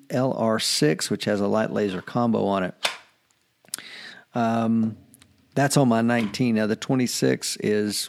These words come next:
what it is. But I think you can't really have a discussion about the firearm you carry without,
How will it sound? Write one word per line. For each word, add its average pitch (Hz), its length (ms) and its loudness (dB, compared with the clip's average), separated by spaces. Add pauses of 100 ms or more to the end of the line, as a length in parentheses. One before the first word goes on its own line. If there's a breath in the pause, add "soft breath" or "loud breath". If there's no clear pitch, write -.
what 120 460 -4
it 101 80 0
is. 101 300 -2 (800 soft breath)
But 127 200 0 (560)
I 170 60 0
think 196 280 4
you 196 60 4
can't 185 300 4
really 147 200 4
have 139 120 4
a 131 60 4
discussion 127 440 2
about 107 200 4
the - 80 -6
firearm 131 340 4
you 107 100 2
carry 110 300 2
without, 113 480 2